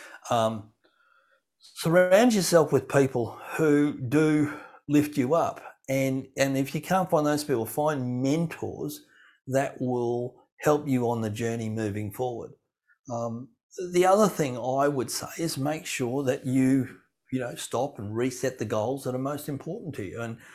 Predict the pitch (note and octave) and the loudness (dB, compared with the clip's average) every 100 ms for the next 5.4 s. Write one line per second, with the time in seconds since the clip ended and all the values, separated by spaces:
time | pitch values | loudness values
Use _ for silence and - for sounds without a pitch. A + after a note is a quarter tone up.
0 | - _ B2+ B2+ C#3+ D3 A#2+ B2 A#2+ A#2+ | -20 _ -4 -4 -4 -4 -4 -4 -4 -6
1 | - _ _ _ - _ _ _ E3 C#3+ | -12 _ _ _ -20 _ _ _ -8 -6
2 | A#2+ - - - _ E3 D3 - - - | -6 -10 -16 -20 _ -16 -14 -14 -18 -20
3 | - - C3 C3+ C3 A2+ A#2 A2+ - C3+ | -20 -6 0 4 4 4 0 0 -2 -2
4 | B2 G#2+ - D3+ B2+ B2+ C3 - E3 D#3 | -2 -6 -8 -4 -2 -2 -2 0 4 4
5 | - B2+ A2 A#2+ | 2 2 2 2